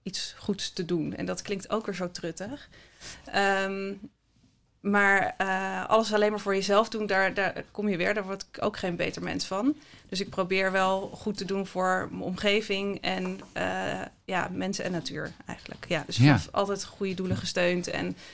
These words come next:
Speaker 1: ehm, op het moment dat ik ergens iets kan bijdragen, dan probeer ik dat ook altijd wel. Ja.
Speaker 2: Ja.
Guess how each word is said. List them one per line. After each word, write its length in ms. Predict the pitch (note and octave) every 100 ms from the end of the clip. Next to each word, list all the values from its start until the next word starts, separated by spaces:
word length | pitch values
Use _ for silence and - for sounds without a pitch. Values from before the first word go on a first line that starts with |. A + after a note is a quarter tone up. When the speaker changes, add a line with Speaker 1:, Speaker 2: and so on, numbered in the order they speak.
| - - -
Speaker 1:
ehm, 420 | - E3 E3 - -
op 180 | F3+
het 120 | - F3+
moment 220 | F3+ F3+
dat 140 | F3+
ik 100 | F3+
ergens 260 | - F#3 -
iets 120 | F#3
kan 160 | - F3+
bijdragen, 560 | F#3 F#3 F#3 F3 F3
dan 300 | F3+ E3 E3+ - _ _ _
probeer 280 | - F3 E3+
ik 100 | -
dat 160 | -
ook 120 | - -
altijd 240 | - -
wel. 220 | - - - _
Ja. 100 | -
Speaker 2:
Ja. 240 | A#2+ G#2+